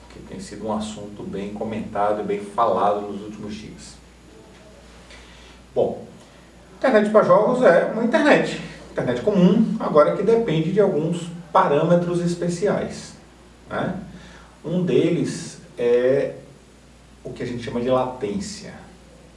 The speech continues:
que é o tempo que você vai lá e volta pra, com seu pacote de jogo. Isso normalmente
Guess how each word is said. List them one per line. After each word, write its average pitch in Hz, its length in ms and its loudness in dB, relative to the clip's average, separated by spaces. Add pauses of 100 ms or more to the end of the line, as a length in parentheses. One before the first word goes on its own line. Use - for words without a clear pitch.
(600)
que 113 200 -8
é 107 440 -2 (100)
o 139 120 -6 (220)
tempo 175 680 0 (500)
que - 120 -16
você 107 360 -8
vai 104 200 -2
lá 123 240 0
e 160 60 0
volta 123 720 2 (800)
pra, 110 180 -4
com 110 200 -8
seu - 160 -8
pacote 110 520 -2
de 135 120 -6
jogo. 87 400 -6 (500)
Isso 156 280 -12
normalmente 139 1080 0